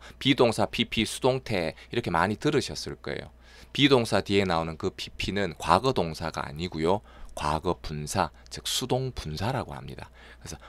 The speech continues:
걱정이 된다 이 말이죠. Be worried 하면. 자, about이라는 단-, 전치사는 무엇 무엇에 대해 이런 뜻이니까요. 무엇 무엇에 대해 걱정이 되다. Be worried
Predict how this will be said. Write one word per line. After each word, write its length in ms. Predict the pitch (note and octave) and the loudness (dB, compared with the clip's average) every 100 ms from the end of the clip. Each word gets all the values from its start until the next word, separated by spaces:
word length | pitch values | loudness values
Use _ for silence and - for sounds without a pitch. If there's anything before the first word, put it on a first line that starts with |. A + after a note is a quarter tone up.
| - | 2
걱정이 600 | G#2+ A2 - C#3+ C3 G2 - | 4 4 4 4 4 0 0
된다 440 | - D#3 F#3 A#2 | 2 4 8 8
이 60 | D#2 | 6
말이죠. 400 | D#2 D2 - F#2 | 0 -2 -2 -4
Be 220 | - G2 G2 | 0 2 4
worried 560 | F2 F#2 F2+ D#2 G2 | 8 8 8 4 2
하면. 340 | E2 C#2+ C#2 C2+ - - - - - - - | 2 0 -12 -18 -20 -20 -20 -20 -20 -20 -18
자, 100 | - - | -10 6
about이라는 960 | F#2+ G2 B2 C3+ A2+ - E2 D#2 D#2 C#2+ - - | 10 12 12 12 8 2 2 0 -2 -8 -16 -8
단-, 280 | D2 D2+ - | -4 -4 -4
전치사는 680 | E2 D2+ D#2+ D#2 D#2 E2 D#2 | -6 -4 -4 -4 -4 -4 0
무엇 260 | G#2+ G2+ | 6 6
무엇에 460 | F2 D#2+ D2 - C#2+ - | 4 0 -2 -2 -10 -8
대해 380 | D2+ D2+ F#2 F2 | -6 0 0 0
이런 180 | C#2+ | -4
뜻이니까요. 720 | B1+ - - C#2 - C#2+ F#2 B2 - - | -8 -8 -8 -10 -6 0 0 0 -10 -16
무엇 320 | E2+ F2+ F#2 D#2+ | 0 6 6 6
무엇에 440 | D2+ C#2 - C2 - | -2 -6 -8 -12 -10
대해 400 | C#2+ E2+ A#2+ - - | -2 2 2 2 -14
걱정이 640 | - - - - D2 F2+ F#2 | -12 -12 -10 -8 -6 -4 -4
되다. 420 | E2+ F2+ C2+ - - - - | -6 -4 -6 -8 -20 -18 -6
Be 400 | G2 G#2+ A#2 A#2+ - - | 0 2 2 -2 -10 -6
worried 840 | D#2 F2 G2+ G#2 G2 G2 A2+ B2+ | 4 10 10 10 8 6 4 0